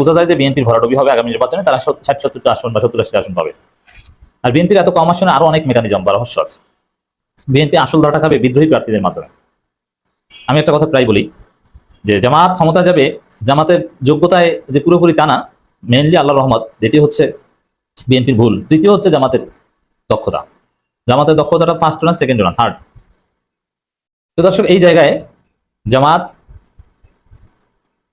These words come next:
আহ, বিএনপির ভুলে অনেক আসন পাবে। বিএনপিতে দেখবেন প্রত্যেকটা আসনে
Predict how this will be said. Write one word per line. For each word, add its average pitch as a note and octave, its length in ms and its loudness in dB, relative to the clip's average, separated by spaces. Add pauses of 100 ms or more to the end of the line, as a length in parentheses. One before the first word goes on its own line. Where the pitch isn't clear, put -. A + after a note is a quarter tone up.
(1040)
আহ, G#2+ 260 2 (920)
বিএনপির G3+ 440 2
ভুলে F3 220 4
অনেক D3 160 0
আসন - 160 -6
পাবে। F2 180 0
বিএনপিতে F3+ 320 0
দেখবেন F#3+ 240 0
প্রত্যেকটা G#3 480 -2 (180)
আসনে B2 240 -4